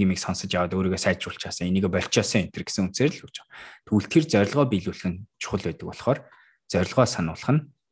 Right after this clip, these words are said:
хамгийн нэгтгэх алхам гэж бодож байна. Тэрний жишээ нь.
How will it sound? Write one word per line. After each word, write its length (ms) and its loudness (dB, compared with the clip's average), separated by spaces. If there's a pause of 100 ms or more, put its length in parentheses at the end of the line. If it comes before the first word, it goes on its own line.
(540)
хамгийн 480 6 (160)
нэгтгэх 300 0 (280)
алхам 300 2
гэж 160 -4
бодож 180 -8
байна. 320 -2
Тэрний 240 10
жишээ 240 4
нь. 80 -10